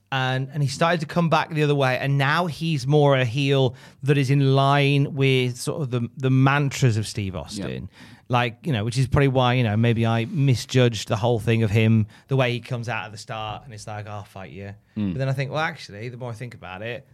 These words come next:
Speaker 1: as the show has, this show has gone on, that's probably more in line with Austin's values.
Speaker 2: Yeah.
Speaker 1: And he's also a heel. So
Speaker 2: Mm.
Speaker 1: that kind of, it's, it fits more that Austin would be like, like, "I'm so confident and so cocksure of myself and the,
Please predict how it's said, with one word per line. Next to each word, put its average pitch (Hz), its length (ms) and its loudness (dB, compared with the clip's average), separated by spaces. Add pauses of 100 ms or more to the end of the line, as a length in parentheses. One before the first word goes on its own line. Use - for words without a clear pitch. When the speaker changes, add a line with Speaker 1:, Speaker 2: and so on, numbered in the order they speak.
(160)
Speaker 1:
as 104 200 -10
the 104 60 -16
show 101 200 -12
has, 90 200 -20
this 113 120 -14
show 98 220 -14
has 95 100 -14
gone 90 180 -14
on, 98 240 -8 (380)
that's - 160 -8
probably 131 260 -4
more 127 300 0
in 113 120 -4
line 113 360 -4
with 107 260 -8
Austin's 117 420 -8
values. 101 720 -4 (180)
Speaker 2:
Yeah. 92 180 -6 (260)
Speaker 1:
And 113 440 -4 (160)
he's 110 300 -12
also 104 220 -8
a 98 40 -6
heel. 92 460 -4
So - 160 -4
Speaker 2:
Mm. 92 40 2
Speaker 1:
that 92 180 -2
kind 131 260 -4
of, 120 160 -8 (140)
it's, - 320 -20 (580)
it 135 180 -6
fits - 440 -6
more 104 240 -6
that 107 80 -8
Austin 117 380 -6
would 104 80 -8
be 110 100 -4
like, 107 420 -6 (460)
like, 120 200 -4 (120)
"I'm 127 180 0
so 131 240 2
confident 117 640 -4
and 120 100 -8
so 117 340 -2
cocksure 120 640 -2
of 104 120 -4
myself 104 500 -2
and 110 240 -2
the, 104 220 -2